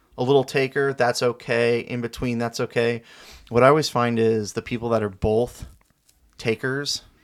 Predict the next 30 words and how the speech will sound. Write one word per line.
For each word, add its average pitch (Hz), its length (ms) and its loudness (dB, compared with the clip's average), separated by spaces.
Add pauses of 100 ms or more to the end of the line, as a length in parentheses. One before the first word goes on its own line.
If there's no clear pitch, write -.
(880)
right? 113 360 0 (500)
Uh, 107 520 2 (420)
not 123 260 2
the 165 120 -2
opposite, 139 340 0
but 104 120 -8
both 131 220 0
takers 104 680 -6 (420)
is 110 100 -6
very, 113 460 0
is 101 140 -8
very 120 280 0
weird, 101 600 -6 (420)
uh, 104 220 0
to - 180 -8
me. 104 440 -6 (100)
And 107 540 -2
I, 117 300 2
I 127 60 2
look 131 220 -2
at - 80 -10
that 120 200 0
from, 110 360 -4
now 113 100 0
I'm 110 220 -4
relating 117 500 0
this 110 180 -2
back 107 320 0
to 101 400 -4 (480)
self-orientation. 104 1000 -2